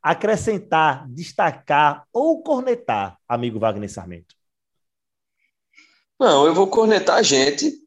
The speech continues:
Speaker 2: que tava há muito tempo sem gravar. A gente não pode deixar o nosso,
Speaker 1: É a primeira vez que
Speaker 2: o
Speaker 1: isso rola no
Speaker 2: nosso
Speaker 1: programa.
Speaker 2: público,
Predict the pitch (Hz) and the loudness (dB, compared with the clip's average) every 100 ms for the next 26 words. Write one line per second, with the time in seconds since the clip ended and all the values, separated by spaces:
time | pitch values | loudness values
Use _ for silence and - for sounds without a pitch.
0 | _ _ _ _ - - 139 131 127 165 | _ _ _ _ -14 -4 0 0 0 -2
1 | 170 147 139 - 196 139 127 113 120 - | 0 0 2 0 0 -2 -2 -4 -4 -8
2 | 131 143 143 151 147 143 139 143 - 151 | -6 -4 -4 -4 -4 -4 -4 -4 -4 -2
3 | 143 147 147 247 247 247 262 262 226 226 | -2 -2 2 4 4 4 4 4 2 0
4 | 277 196 156 202 - 151 127 131 143 143 | 2 6 6 4 2 2 0 -4 -2 -4
5 | - 135 123 113 | -2 0 0 -4